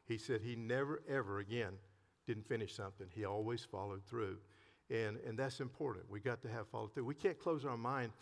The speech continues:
off to, to, to where we're at in life. We gotta stay open to what God wants us to do. And some people do that sometimes. They, "Well, I've been this, and I'm a certain age. I don't have to do this anymore." No, we don't close our mind off to serving God. We keep our mind open and go forward, and we wanna win the race that He set us in.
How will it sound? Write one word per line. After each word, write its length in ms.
off 280
to, 160
to, 240
to 80
where 240
we're 160
at 160
in 160
life. 220
We 80
gotta 140
stay 220
open 240
to 60
what 200
God 200
wants 240
us 80
to 80
do. 300
And 100
some 140
people 260
do 140
that 140
sometimes. 380
They, 140
"Well, 240
I've 160
been 180
this, 300
and 100
I'm 140
a 20
certain 320
age. 240
I 80
don't 140
have 160
to 80
do 160
this 180
anymore." 180
No, 260
we 100
don't 140
close 240
our 120
mind 340
off 260
to 80
serving 380
God. 240
We 100
keep 260
our 120
mind 320
open 320
and 100
go 120
forward, 400
and 160
we 120
wanna 180
win 220
the 80
race 260
that 120
He 100
set 240
us 240
in. 60